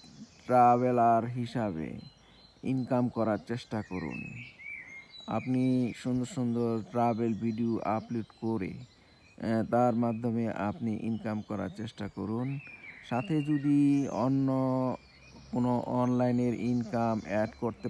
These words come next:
পারেন ব্যাংক স্টেটমেন্টে, আহ, তাহলে সেটাও সেটার সাথে অ্যাড হয়ে, আহ, আপনার নয়শো ডলার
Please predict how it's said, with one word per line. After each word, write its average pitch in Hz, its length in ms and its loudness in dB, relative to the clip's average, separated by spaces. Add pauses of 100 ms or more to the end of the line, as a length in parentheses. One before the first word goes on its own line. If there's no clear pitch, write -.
পারেন 95 420 0 (300)
ব্যাংক 101 460 -2
স্টেটমেন্টে, 101 680 -8
আহ, - 960 -4
তাহলে 127 720 2 (120)
সেটাও 117 720 -2 (160)
সেটার 110 220 -8
সাথে 117 520 -8 (360)
অ্যাড 110 320 -2
হয়ে, 117 280 -2
আহ, 107 1120 -4
আপনার 117 280 0
নয়শো 131 320 2
ডলার 120 360 0